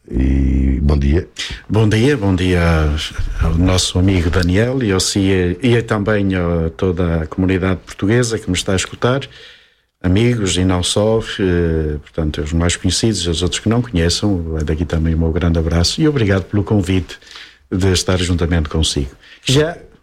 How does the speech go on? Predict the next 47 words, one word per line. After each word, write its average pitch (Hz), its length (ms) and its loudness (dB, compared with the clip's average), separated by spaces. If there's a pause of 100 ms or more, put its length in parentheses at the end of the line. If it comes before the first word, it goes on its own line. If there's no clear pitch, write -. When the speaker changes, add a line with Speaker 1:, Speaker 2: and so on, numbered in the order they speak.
Speaker 2:
que 110 80 -2
eu 101 80 2
há 98 40 2
um 98 40 0
bocado 104 260 -2
dizia-lhe 110 420 0 (140)
que 101 100 -4
era 95 140 0
uma 98 140 2
grande 120 260 2
companhia 113 420 0
minha 110 420 2
quando 98 200 0
estive 98 320 -2
em 95 40 0
Madagascar 95 600 0
nos 87 180 -2
anos 85 240 0
oitenta. 82 520 -4
O 95 40 2
Speaker 1:
Mas 98 160 2
isso 98 140 0
Speaker 2:
Daniel 110 60 2
Speaker 1:
era 104 100 -2
quando 98 120 4
eu 98 60 4
Speaker 2:
Ribeiro. 104 380 2
Speaker 1:
trabalhava 107 160 0
noutra 92 560 0
Speaker 2:
<laughs> - 0 -
Sim. 151 220 -2
Speaker 1:
rádio. - 580 -2 (440)
Eh, 110 380 2
padre 127 320 0
Leandro 107 760 2
Garcês, 92 320 0
eu, 160 140 0
eu 160 220 0
já 156 120 0
agora, 170 360 -2
já 80 60 -2
que 80 80 -4
estamos 87 260 -2
a 85 60 0
falar 85 180 0
de 80 80 -2
rádio, 101 320 -2